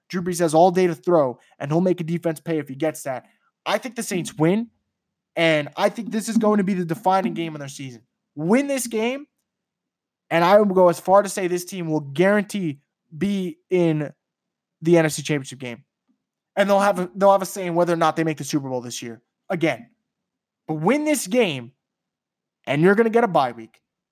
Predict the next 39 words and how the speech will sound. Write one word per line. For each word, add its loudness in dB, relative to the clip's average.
You're -6
gonna -4
have 2
a -2
chance -8
to -16
prove -6
doubters -2
wrong. -12
And 6
the -2
Saints -6
will 2
have 2
a -2
chance -8
to -4
make -2
the -6
Super -6
Bowl -4
run -2
that -10
they've -10
been -6
trying 2
to -8
make -12
the -10
last -4
two -8
seasons. -12
So -8
it's -20
gonna -2
be -4
a -6
great 2
game. -6